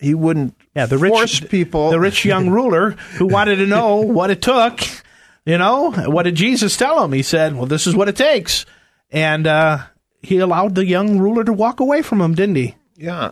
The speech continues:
Speaker 1: and I, I think we have a watershed moment here for the gay lesbian community, which has seen itself as oppressed and attacked and marginalized, and there's been some truth in that.
Speaker 2: Oh, absolutely.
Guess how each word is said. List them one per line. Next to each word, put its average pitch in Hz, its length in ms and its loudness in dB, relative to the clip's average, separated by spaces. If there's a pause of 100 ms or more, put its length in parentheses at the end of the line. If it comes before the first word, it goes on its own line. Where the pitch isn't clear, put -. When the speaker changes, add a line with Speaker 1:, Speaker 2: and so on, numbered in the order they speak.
Speaker 1:
and 151 400 -10
I, 156 40 -6
I 156 40 -6
think 247 260 -6
we 208 140 0
have 196 160 0
a 156 80 0
watershed 147 680 -6
moment 131 480 -4
here 113 200 -10
for - 240 -16
the 110 100 -14
gay 139 280 -2
lesbian 127 680 -4 (280)
community, 117 760 -2 (600)
which 131 240 -2
has 127 160 0
seen 240 440 0
itself 120 800 -4 (560)
as 123 360 -2
oppressed 156 760 -2
and 123 160 -2
attacked 143 720 -2
and 110 320 -10
marginalized, 135 1000 -2
and 123 180 -2
there's 127 200 -4
been 139 200 -4
some 202 180 0
truth 165 320 0
in 127 140 2
that. 113 280 2
Speaker 2:
Oh, 196 140 2
absolutely. 175 640 0